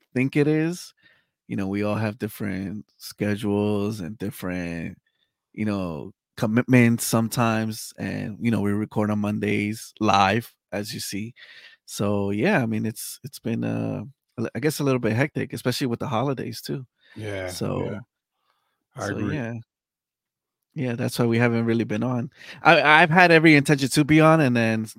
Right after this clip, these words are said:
Speaker 1: it just so happened that that day I'd have to work late, or,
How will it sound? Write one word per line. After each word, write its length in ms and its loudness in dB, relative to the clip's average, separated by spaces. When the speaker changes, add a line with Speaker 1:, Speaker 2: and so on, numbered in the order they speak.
Speaker 1:
it 140 -4
just 180 -2
so 80 2
happened 320 0
that 140 -6
that 200 -4
day 460 -4
I'd 220 -4
have 180 -6
to 80 -10
work 240 2
late, 320 0
or, 500 -4